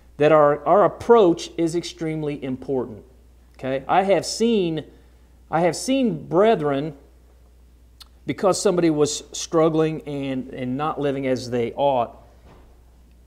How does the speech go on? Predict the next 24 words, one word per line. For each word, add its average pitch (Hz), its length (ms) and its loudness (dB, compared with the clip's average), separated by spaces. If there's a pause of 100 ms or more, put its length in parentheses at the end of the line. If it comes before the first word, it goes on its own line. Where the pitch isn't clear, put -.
(180)
as 151 160 0
they 160 120 6
were 151 120 2
trying 180 280 -2
to 175 120 2
correct 170 600 0
the 165 80 0
situation, 165 800 0
actually 175 340 -6
make 170 240 -2
it 170 140 -2
a 151 140 -2
whole 214 440 0
lot 175 280 2
worse 175 320 0
because 151 320 -6
the 147 80 -2
way 165 180 0
they 160 140 -2
approached 180 480 -2
it - 60 -4
was 143 200 -6
so 185 240 0
harsh 185 560 -4